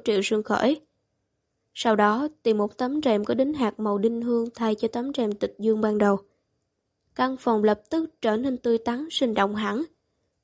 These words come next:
cũng hợp với sở thích màu mè của Triệu Sương Khởi. Mà xem ra Triệu Sương Khởi cũng tốn công sức, không để người khác phát hiện trong phòng thiếu đồ. Chẳng biết kiếm đâu ra vải tịch dương, khuê phòng đang bình thường lại biến thành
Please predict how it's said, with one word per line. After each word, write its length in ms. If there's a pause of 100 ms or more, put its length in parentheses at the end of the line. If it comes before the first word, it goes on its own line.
cũng 200
hợp 240
với 100
sở 220
thích 240
màu 160
mè 220
của 180
Triệu 180
Sương 200
Khởi. 380 (540)
Mà 240
xem 260
ra 480 (160)
Triệu 220
Sương 260
Khởi 280
cũng 240
tốn 240
công 260
sức, 280 (180)
không 220
để 120
người 180
khác 320
phát 220
hiện 260
trong 160
phòng 240
thiếu 200
đồ. 240 (760)
Chẳng 200
biết 200
kiếm 220
đâu 160
ra 220
vải 200
tịch 240
dương, 220 (500)
khuê 260
phòng 320
đang 160
bình 200
thường 220
lại 140
biến 260
thành 500